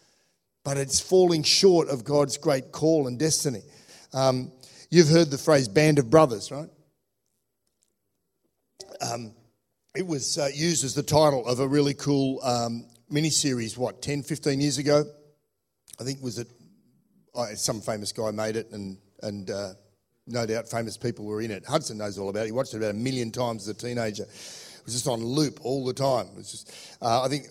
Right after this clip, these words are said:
I don't know if, I didn't know you could wear out D V Ds, but I think these D V Ds just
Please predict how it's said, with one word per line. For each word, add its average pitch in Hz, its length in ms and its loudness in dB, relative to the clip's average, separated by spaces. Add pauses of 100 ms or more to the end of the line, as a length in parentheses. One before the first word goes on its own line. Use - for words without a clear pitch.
(120)
I 156 80 4
don't 156 120 4
know 139 60 0
if, - 160 -8
I 151 100 -2
didn't 196 100 2
know 190 80 6
you 170 120 6
could 147 120 0
wear 151 240 6
out 147 220 4
D 143 140 2
V 127 160 -2
Ds, 117 340 -2
but 120 140 -6
I 117 60 -2
think 113 240 -10
these 117 220 -8
D 123 200 -4
V 113 120 -6
Ds 107 320 -6
just - 320 -14